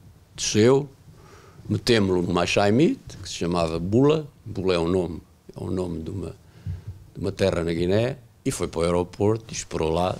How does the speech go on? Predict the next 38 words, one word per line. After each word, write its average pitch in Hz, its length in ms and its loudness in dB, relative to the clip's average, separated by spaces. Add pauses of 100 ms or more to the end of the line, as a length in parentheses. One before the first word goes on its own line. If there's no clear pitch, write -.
e 82 40 -6
no 82 120 -2
dia 76 160 -4
seguinte 80 320 -6
foi 82 140 -6
para 73 180 -6
a - 20 -8
Madeira. 78 520 -4
Portanto, - 340 -10 (960)
este 113 340 2
é 104 40 4
o 95 80 4
levantamento 85 640 -2
militar, 110 680 -2 (560)
mas - 160 -6
tem 107 200 2
aqui 101 200 0
um 113 100 4
pormenor. 87 540 0 (240)
Nós 120 260 2
não 113 120 2
fizemos 95 460 0
o 101 40 0
levantamento 78 720 -4
militar, 104 540 -2
como 80 140 -6
já 73 140 -8
tinha 85 280 -4
dito, 117 340 0 (840)
como 98 160 0
muitos 98 360 2
dizem: 107 420 2 (720)
"Ah, - 180 -8
vocês 170 280 -2
fizeram 143 480 4
isso 147 180 0
para 127 160 2
vos 120 500 0